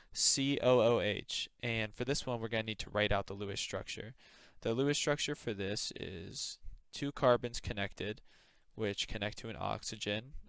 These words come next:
Off of this carbon, there is a double bond to oxygen. Off this one, we have three hydrogens, and then off of our oxygen over here,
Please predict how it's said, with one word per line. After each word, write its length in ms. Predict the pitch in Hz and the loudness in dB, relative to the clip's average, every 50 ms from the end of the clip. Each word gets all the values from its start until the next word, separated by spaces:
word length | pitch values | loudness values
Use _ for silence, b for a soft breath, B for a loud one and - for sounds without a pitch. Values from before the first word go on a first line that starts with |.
| - _ - | -12 _ -4
Off 260 | 98 104 110 - - | -2 -2 -2 -2 -6
of 140 | 104 101 107 | -10 -6 -4
this 280 | 117 120 127 - - | -2 -2 0 -2 -2
carbon, 640 | - - - 139 131 131 127 127 131 131 135 143 139 | -4 -2 0 2 4 4 2 2 0 -4 -4 -6 -6
there 240 | 117 107 107 107 107 | -4 -2 -2 0 0
is 120 | 107 104 107 | -2 -2 -2
a 40 | |
double 260 | 101 110 104 101 104 98 | -2 -2 -2 -2 -2 -4
bond 280 | - - 98 98 98 | -6 -6 -6 -6 -6
to 40 | - | -4
oxygen. 680 | - - 120 123 123 - - - - - 110 113 113 131 b b b b b b b b b b b - | -2 0 0 0 0 -2 -6 -8 -8 -8 -8 -8 -10 -14 b b b b b b b b b b b -6
Off 280 | - 110 107 104 - - - - - - | -2 0 0 -2 -2 -6 -16 -20 -12 -4
this 320 | 123 139 147 - - - | -2 0 0 0 0 -2
one, 320 | 143 143 143 143 143 143 135 | -2 -2 -2 -2 -2 -4 -4
we 180 | 123 117 113 | -4 -4 -2
have 280 | 117 120 113 110 107 104 | -2 -2 -2 -2 -4 -4
three 680 | - - - - - - 110 110 110 117 127 127 131 127 | -8 -12 -18 -14 -8 -6 -6 -4 -4 -2 0 0 0 0
hydrogens, 840 | 127 131 120 117 113 117 117 123 117 110 - 117 113 113 113 113 - - | 2 2 2 4 4 2 0 -4 -6 -4 -2 -2 -2 -2 -4 -6 -6 -6
and 140 | - 123 120 | -4 -2 -2
then 140 | 117 113 - - | -2 -2 -2 0
off 280 | - 113 117 123 120 - | 4 6 6 6 4 2
of 120 | 120 113 | -2 0
our 160 | 110 104 - | 0 0 0
oxygen 520 | - 113 156 170 175 - 139 135 147 139 139 | 0 0 0 0 0 -2 -4 -2 -2 0 0
over 200 | 139 123 127 120 | 0 0 0 -2
here, 480 | 123 - - 120 120 113 110 110 110 | -2 -2 -2 -2 0 0 -2 -2 -4